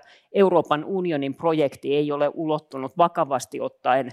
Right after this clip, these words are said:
Ukrainaan siinä vaiheessa. Mitä sillä olisi voinut tehdä?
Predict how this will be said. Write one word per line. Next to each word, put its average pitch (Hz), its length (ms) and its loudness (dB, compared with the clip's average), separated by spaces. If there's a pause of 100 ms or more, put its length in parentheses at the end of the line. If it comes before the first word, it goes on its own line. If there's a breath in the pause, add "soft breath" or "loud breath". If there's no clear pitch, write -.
(160)
Ukrainaan 127 680 0
siinä 139 360 -2
vaiheessa. 131 480 0
Mitä 175 320 0
sillä 160 440 0
olisi 131 220 -6
voinut 127 300 -14
tehdä? 139 360 -2